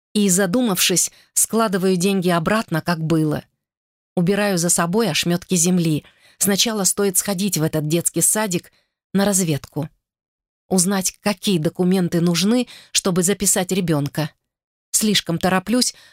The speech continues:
как будто Руслан гонится за мной с кусачими собаками. Ему на деле, похоже, вообще все равно. Выхожу из квартиры, чтобы разузнать про садик,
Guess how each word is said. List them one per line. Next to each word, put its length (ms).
как 160
будто 240
Руслан 420
гонится 380
за 140
мной 300
с 100
кусачими 480
собаками. 680
Ему 360
на 140
деле, 240
похоже, 480
вообще 380
все 380
равно. 440
Выхожу 420
из 120
квартиры, 600
чтобы 280
разузнать 540
про 140
садик, 560